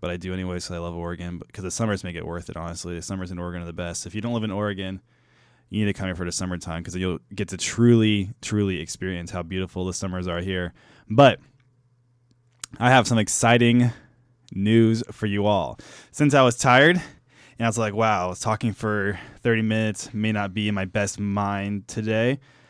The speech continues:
I should bring a guest on." And so I texted my girlfriend last night, and I was like, "Hey, do you wanna be on my show so I can interview you?" And she, she said yes. So here she is. Her name is Emma. Emma, you wanna say hi to everybody?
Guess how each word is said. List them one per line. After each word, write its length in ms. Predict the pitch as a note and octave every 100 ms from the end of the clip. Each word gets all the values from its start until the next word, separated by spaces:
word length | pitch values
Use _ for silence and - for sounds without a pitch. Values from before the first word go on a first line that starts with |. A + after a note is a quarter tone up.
| _ _ _ _ -
I 60 | A#2+
should 160 | -
bring 140 | A#2+ B2+
a 40 |
guest 320 | A#2 C3+ B2+
on." 320 | G#2 D#2 D2+ E2 _ _ - _
And 160 | A2 G#2
so 460 | - A2 G#2+ G#2+ F#2+ _ _ _ _ _ _ _ -
I 80 | A#2
texted 380 | B2+ A#2+ - A2+
my 180 | A2+ A2
girlfriend 420 | A2 A2 A2+ G#2
last 240 | G#2 F#2+
night, 300 | G#2 G#2+ C#3 - -
and 100 | -
I 20 | F#2
was 100 | F#2+
like, 200 | F#2 F2+
"Hey, 280 | D3 D#2+ F#2 _ _
do 80 | G2+
you 80 | F#2+
wanna 180 | G2 F#2
be 180 | G2
on 80 | G2
my 120 | F#2+ F#2+
show 240 | - G2+
so 120 | G2
I 40 | G2+
can 80 |
interview 460 | G#2 A#2+ A#2 B2 C3
you?" 80 | C3+ - - - _ -
And 120 | G#2+
she, 160 | C3+ B2+
she 760 | - - - C3 D3 D#3 E3
said 360 | C3 - A#2+ A#2
yes. 480 | G#2+ B2 G2 - -
So 180 | - A#2+
here 180 | A2+ C3
she 220 | - B2
is. 240 | A2+ A2+ -
Her 160 | G#2+ A2
name 220 | A2 A2
is 160 | G#2 F#2+
Emma. 380 | G#2+ G2+ F#2+ A2+
Emma, 180 | A2 G#2+
you 60 | G#2+
wanna 120 | G#2
say 100 | G2+
hi 100 | G2+
to 60 | G#2
everybody? 380 | A2 A2 A#2